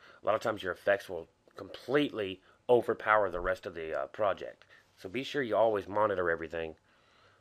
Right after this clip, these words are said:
on a real system stereo environment. That way you can tweak your effects. I really s-, uh, suggest, uh, tweaking all of your effects, um,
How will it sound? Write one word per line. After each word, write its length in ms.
on 120
a 80
real 220
system 380
stereo 520
environment. 640
That 180
way 100
you 160
can 200
tweak 300
your 120
effects. 520
I 80
really 300
s-, 240
uh, 240
suggest, 760
uh, 360
tweaking 460
all 160
of 100
your 140
effects, 680
um, 420